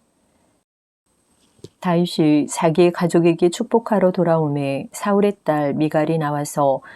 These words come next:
다윗을 맞으며 이르되, "이스라엘 왕이 오늘 어떻게 영화로우신지 방탕한 자가 염치 없이 자기의 몸을 드러내는 것처럼 오늘 그의 신복의 계집종의 눈앞에서 몸을 드러내셨도다." 하니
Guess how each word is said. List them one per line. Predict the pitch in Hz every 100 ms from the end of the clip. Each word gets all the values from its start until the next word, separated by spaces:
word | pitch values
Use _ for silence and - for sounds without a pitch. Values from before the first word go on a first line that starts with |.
| -
다윗을 | - 160 165 - 175
맞으며 | 165 147 - 151 143 143 143
이르되, | 170 151 151 139 131 - _ _ _ -
"이스라엘 | 170 202 185 165 160
왕이 | 151 139 143 143 139 -
오늘 | 170 165
어떻게 | 151 160 180 170 175 160
영화로우신지 | 156 170 175 165 165 170 147 - 139 127 -
방탕한 | 160 160 165 170 170
자가 | 165 160 147 151
염치 | 151 170 -
없이 | 170 156 - 143 139
자기의 | - 170 160 165
몸을 | 160 160 165
드러내는 | 175 170 170 160 160
것처럼 | 156 - 151 143 139 - - _
오늘 | - 160 151 147 -
그의 | 170 160
신복의 | 170 208 190 175 170 143 143
계집종의 | - 160 165 - 160 156 160
눈앞에서 | 156 165 165 170 156 156
몸을 | 160 165 160
드러내셨도다." | 180 170 170 165 180 170 156 165
하니 | 175 160 139 131